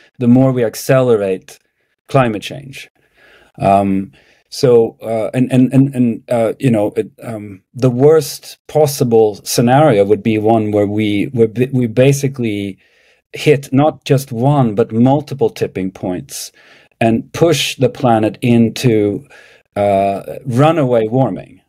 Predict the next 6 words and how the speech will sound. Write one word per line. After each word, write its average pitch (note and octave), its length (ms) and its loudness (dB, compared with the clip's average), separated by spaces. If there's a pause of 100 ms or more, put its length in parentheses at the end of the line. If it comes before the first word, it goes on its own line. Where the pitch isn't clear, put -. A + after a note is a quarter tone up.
(160)
um, F#2 600 -12 (480)
um, G2 420 -2
until A2 800 0 (540)
we A#2 140 -4
jeopardize, G#2+ 920 -2 (460)
uh, G2 280 -6